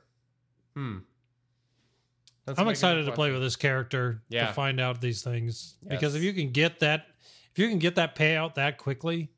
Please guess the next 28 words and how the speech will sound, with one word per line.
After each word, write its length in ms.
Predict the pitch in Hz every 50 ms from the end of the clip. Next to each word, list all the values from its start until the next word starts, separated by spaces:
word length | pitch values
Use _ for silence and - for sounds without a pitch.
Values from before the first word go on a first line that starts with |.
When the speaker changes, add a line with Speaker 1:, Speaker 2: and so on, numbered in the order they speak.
| _ _ _ _ -
Speaker 2:
and 140 | 139 135 131
get 100 | 127 143 151
all 140 | 147 147 139
these 200 | 143 139 131 139
extra 360 | 135 139 123 - - - 127
bonuses, 720 | 120 135 131 143 143 131 - - 147 143 143 143 - - _ _ _ _ _ _ _ _ _ _ _ _ _ _ _
you're 140 | - 131 123
gonna 140 | 127 131 127
be 100 | 127 123
in 80 | 123 120
a 60 | 117
good 160 | 113 120 113
shape. 320 | - - - 123 113 113 - _ _ _ _ _ _ _ _ _ _ - - _ - -
Speaker 1:
For 80 | - 117
sure. 240 | - 143 143 143 135
Speaker 2:
Uh, 260 | 151 156 156 151 151 143 123 _ _ _ _ _ _ -
Grief 260 | 165 180 196 185 190
Karga's 340 | - 175 175 170 160 139 -
payout. 460 | - - 147 147 139 127 120 123 -
Final 300 | - - 147 156 151 139
text. 380 | 120 - 147 147 127 - - -
Whenever 300 | 135 135 147 160 165 151
Grief 340 | 131 147 160 170 170 - -
receives 440 | 143 120 - - 160 160 143 123 143
rewards 520 | 135 135 135 135 147 165 175 180 165 -
from 200 | - - 151 139
a 40 | 127
contract, 760 | - - - 185 214 226 220 - - 151 143 139 143 143 -